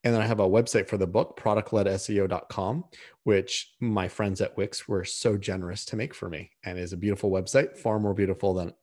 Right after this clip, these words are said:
I could have ever made myself. The book is targeted at anyone that wants a better understanding of search engine optimization, S E O, in their life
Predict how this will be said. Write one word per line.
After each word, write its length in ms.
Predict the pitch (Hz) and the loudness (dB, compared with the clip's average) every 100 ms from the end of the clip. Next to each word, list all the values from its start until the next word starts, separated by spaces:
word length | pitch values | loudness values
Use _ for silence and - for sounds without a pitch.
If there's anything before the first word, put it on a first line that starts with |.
| _ | _
I 140 | 101 101 | -4 -4
could 160 | 107 | -2
have 100 | 92 | -4
ever 200 | 92 101 | -2 -2
made 200 | 101 98 | -2 -2
myself. 480 | 98 98 - - - _ _ _ | -4 -6 -10 -12 -20 _ _ _
The 100 | 135 | 4
book 220 | 123 147 185 | 6 8 8
is 120 | 185 | 6
targeted 720 | - 143 143 120 101 107 - - _ - _ 120 | 4 6 6 8 6 6 2 -14 _ -20 _ 2
at 260 | 113 - - - | 2 0 -4 2
anyone 540 | 143 185 170 151 131 | 6 8 8 8 4
that 140 | 127 | 4
wants 260 | 113 113 117 | 2 2 2
a 40 | |
better 360 | 98 110 110 104 | 2 4 4 2
understanding 760 | 107 101 - 101 98 95 92 101 | 2 0 0 -2 -2 -2 -4 -4
of 220 | 92 92 | -4 -2
search 320 | - 92 - | -2 -2 -2
engine 240 | 90 90 | -4 -4
optimization, 760 | 87 87 - 92 87 85 - 87 | -6 -6 -6 -4 -2 -4 -4 -8
S 220 | 90 - | -8 -6
E 140 | 92 | -4
O, 160 | 87 85 - _ _ | -2 -4 -10 _ _
in 240 | 110 110 101 | 0 2 4
their 180 | 101 | 4
life 560 | 95 87 98 180 - | 4 2 0 -2 -10